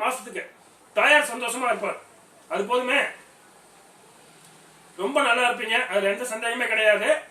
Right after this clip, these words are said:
வீணா மனசு போட்டு கன்ஃபியூஸ் பண்ணிக்காதீங்க. ஏன்னா அங்க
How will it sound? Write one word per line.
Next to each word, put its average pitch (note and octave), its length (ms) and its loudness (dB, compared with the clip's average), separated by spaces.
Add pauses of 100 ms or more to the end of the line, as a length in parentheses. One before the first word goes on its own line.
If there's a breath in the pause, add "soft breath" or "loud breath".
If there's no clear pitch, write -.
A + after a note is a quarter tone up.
(920)
வீணா D#4 260 2
மனசு C#4 300 0
போட்டு D4 240 -6
கன்ஃபியூஸ் D4+ 280 -4
பண்ணிக்காதீங்க. C#4 440 -4
ஏன்னா D4+ 120 2 (180)
அங்க A3+ 240 -2